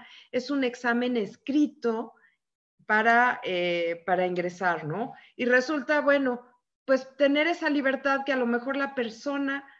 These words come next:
más adecuada y con mayor talento para ese puesto resulta ser una persona ciega. Y lo que necesito es, bueno, abrirme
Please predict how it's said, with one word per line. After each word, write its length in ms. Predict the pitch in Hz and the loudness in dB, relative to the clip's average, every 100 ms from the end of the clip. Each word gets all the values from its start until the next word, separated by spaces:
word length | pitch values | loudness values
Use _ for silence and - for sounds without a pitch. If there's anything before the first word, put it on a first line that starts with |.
| _ | _
más 360 | 208 240 294 302 | -2 0 0 -4
adecuada 680 | 302 233 226 262 233 233 220 | -4 -4 -2 0 2 0 -4
y 100 | 214 | -4
con 160 | 208 | -4
mayor 320 | 208 220 247 | -2 -2 -2
talento 480 | 262 233 226 226 226 | -2 -2 -2 -4 -6
para 180 | 214 208 | -6 -6
ese 160 | 226 254 | -6 -6
puesto 440 | 262 240 247 262 - - - | -4 -4 -4 -10 -12 -20 -6
resulta 400 | 233 247 294 339 | -2 -2 -2 -4
ser 140 | 311 311 | 0 0
una 200 | 311 294 | 0 -4
persona 380 | 226 262 269 277 | -6 -6 -6 -6
ciega. 480 | 269 311 339 - - _ - | -6 -6 -6 -10 -12 _ -12
Y 120 | - 240 | -2 2
lo 160 | 240 | 2
que 120 | 240 | 2
necesito 680 | 240 233 247 233 285 - 311 | 0 0 -4 -6 -6 -2 2
es, 300 | 277 277 277 | 2 2 -2
bueno, 420 | 214 202 190 - _ _ | 0 0 -2 -8 _ _
abrirme 840 | - - 220 240 254 254 240 269 | -2 0 2 2 0 0 -2 -4